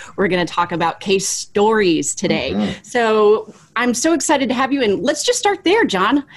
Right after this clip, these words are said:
Speaker 1: What is the difference between a case study and a case story?
Speaker 2: Well, Carla, a case study's been around forever. It's what salespeople usually do when they wanna show other people, like, testimonials, or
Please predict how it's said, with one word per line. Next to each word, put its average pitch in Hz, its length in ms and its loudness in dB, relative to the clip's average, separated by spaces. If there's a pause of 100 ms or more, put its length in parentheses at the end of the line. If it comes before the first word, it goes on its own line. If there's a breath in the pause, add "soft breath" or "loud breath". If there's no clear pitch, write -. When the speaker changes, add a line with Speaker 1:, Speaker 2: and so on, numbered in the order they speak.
(140 loud breath)
Speaker 1:
What 294 220 0
is 539 180 2
the 453 80 2
difference 233 400 0
between 233 460 0
a 196 360 0 (220 soft breath)
case 196 380 0
study 226 720 0 (280 loud breath)
and 202 140 -2
a - 20 0
case 160 300 -4
story? 196 600 -2 (760)
Speaker 2:
Well, 131 120 0
Carla, 127 360 0
a 107 60 -4
case 175 260 0
study's 151 360 0
been 123 120 0
around 110 420 0
forever. 85 840 -4
It's 107 180 -4
what 120 180 0
salespeople 131 600 0
usually 110 360 2
do 113 320 2
when 107 140 2
they 104 100 0
wanna 104 280 0
show 107 280 2
other 101 160 0
people, 98 580 2
like, 90 200 0
testimonials, 160 1000 0
or 87 500 0